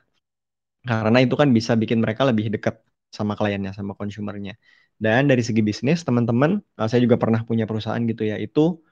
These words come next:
eh, kalau kita pakai Flutter jauh lebih ekonomis sih dari segi bisnis, dari segi timeline gitu ya. Karena untuk menyelesaikan aplikasi Flutter dibanding native itu mungkin cuma perlu waktu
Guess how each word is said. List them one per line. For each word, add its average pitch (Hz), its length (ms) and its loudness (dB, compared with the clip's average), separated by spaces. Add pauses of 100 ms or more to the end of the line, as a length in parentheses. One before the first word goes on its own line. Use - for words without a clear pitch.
(520)
eh, 117 140 0
kalau 127 200 6
kita 147 180 4
pakai 127 220 -2
Flutter 123 360 4 (280)
jauh 117 260 4 (100)
lebih 110 220 2
ekonomis 107 420 -4
sih 101 100 -8 (200)
dari 107 180 -8
segi 107 200 -2
bisnis, 131 640 -2 (320)
dari 104 180 -6
segi 110 160 -6
timeline 123 500 2
gitu 120 200 -2
ya. 123 60 0 (140)
Karena 113 260 2
untuk 117 260 0
menyelesaikan 110 540 -2
aplikasi 110 420 -8
Flutter 143 480 2 (580)
dibanding 117 300 4
native - 520 2
itu 127 120 -2
mungkin 139 480 0 (140)
cuma 117 220 -2
perlu 113 280 2
waktu - 240 -4